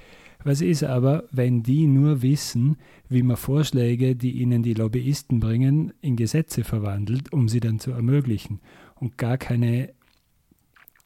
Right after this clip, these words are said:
gar keine Ahnung mehr haben, wie man in dem Sinn kreativ neue Wirtschaftsziele erarbeitet und neue Investitionsziele erarbeitet?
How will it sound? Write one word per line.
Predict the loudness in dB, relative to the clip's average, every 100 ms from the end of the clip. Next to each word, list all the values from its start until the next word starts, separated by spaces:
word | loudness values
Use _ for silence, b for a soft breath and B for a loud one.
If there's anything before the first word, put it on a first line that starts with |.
| -4
gar | -2 0
keine | 0 0 0
Ahnung | 2 4
mehr | 2 -2 -4
haben, | -6 -6 B B B B
wie | -2 0
man | 0
in | 0 -2 0
dem | 0 0
Sinn | -2 -4 -6
kreativ | -4 -2 0 -2 0 0 0 -2
neue | -2 0 0 0 -2 -6 -14
Wirtschaftsziele | -10 -4 -2 -2 -4 -6 -6 -10 -4 -2 0 -2
erarbeitet | -6 -6 -6 -6 -6 -4 -6 -8 -12 -8
und | -4 -2 -2
neue | 0 0 0 -2 -6 -8
Investitionsziele | -10 -6 -2 -2 -2 -6 -4 -2 -4 -6 -10 -8
erarbeitet? | -8 -10 -12 -12 -12 -14 -18